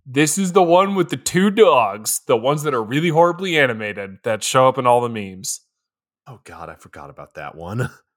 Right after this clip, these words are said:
Speaker 1: Hell
Speaker 2: I forgot,
Speaker 1: yeah.
Speaker 2: I forgot we were covering that one. I thought,
Speaker 1: Yeah,
Speaker 2: oh,
Speaker 1: yeah,
Speaker 2: oh
Speaker 1: you
Speaker 2: boy.
Speaker 1: thought, you thought we were gonna do f-, we were, you thought we were on the Fairytopia series? No dice.
Speaker 2: <sighs> Well,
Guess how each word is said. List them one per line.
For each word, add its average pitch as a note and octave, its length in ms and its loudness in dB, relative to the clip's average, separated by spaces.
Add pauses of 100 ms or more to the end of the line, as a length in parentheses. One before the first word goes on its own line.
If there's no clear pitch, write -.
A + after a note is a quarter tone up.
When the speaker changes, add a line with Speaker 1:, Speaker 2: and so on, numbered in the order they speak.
(260)
Speaker 1:
Hell C#3+ 280 2
Speaker 2:
I C3 60 -4
forgot, C#3 260 -4
Speaker 1:
yeah. - 60 -6
Speaker 2:
I - 40 -8
forgot G#2+ 320 -8
we A2 120 -6
were A2 120 -10
covering A2+ 380 -8
that A#2 140 -6
one. B2 80 -8
I C3 120 -6
thought, A2+ 260 -14 (180)
Speaker 1:
Yeah, E3+ 420 -10 (100)
Speaker 2:
oh, G2+ 180 -16
Speaker 1:
yeah, E3 120 0
Speaker 2:
oh C#3 120 0
Speaker 1:
you E3+ 140 -6
Speaker 2:
boy. E3+ 40 -10
Speaker 1:
thought, D#3+ 280 4
you D3 100 -6
thought D3+ 240 2
we C3+ 120 -6
were C3 100 -8
gonna C3 180 -8
do B2 240 -10
f-, A#2 160 -16
we B2 140 -12
were, D#3+ 100 4
you D3 160 0
thought D3+ 220 0
we C#3 100 -4
were C#3+ 80 2
on C#3 140 0
the G#2 80 -14
Fairytopia D3+ 920 -4
series? E3+ 640 -8 (560)
No C3+ 200 4
dice. C3 640 0
Speaker 2:
<sighs> - 60 -18 (1200)
Well, C3 400 -4